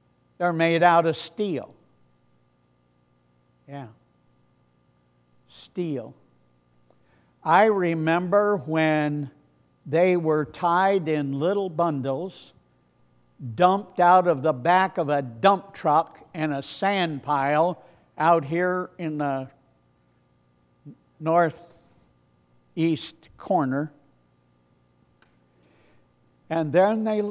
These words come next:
there they laid until they were needed. And they were rusting like crazy. And my dad woke up one Saturday morning and said, "Don, get up.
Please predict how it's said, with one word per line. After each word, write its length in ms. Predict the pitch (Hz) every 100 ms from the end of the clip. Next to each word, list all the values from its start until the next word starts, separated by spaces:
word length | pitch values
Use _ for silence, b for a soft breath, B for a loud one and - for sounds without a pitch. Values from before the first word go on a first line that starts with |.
| - 151
there 240 | 185 220
they 180 | 214 202
laid 400 | 214 214 160 - b b b _ 185
until 480 | 190 - 208 196
they 240 | 160 196 185
were 260 | 170 190
needed. 560 | 180 208 240 160 135 113 _ _ _ _ _ _ _ _ _ _ _ _ _ _ -
And 160 | 196 208
they 120 | 220
were 200 | 208 185
rusting 720 | 160 202 240 - - 214 180
like 260 | 175 175 -
crazy. 720 | 214 240 285 226 196 120 _ _ _ _ _ _ _ _ _ _ _ _ _ _ _ _ _ _ -
And 120 | 151
my 160 | 156 147
dad 480 | 180 196 202 170
woke 300 | 147 185 185
up 240 | 196 196 196
one 300 | 185 196 196
Saturday 580 | - 196 202 202 185 196
morning 380 | 190 208 202
and 100 | 190
said, 220 | - 196 160
"Don, 300 | 202 208 190
get 180 | 202
up. 360 | 226 226 _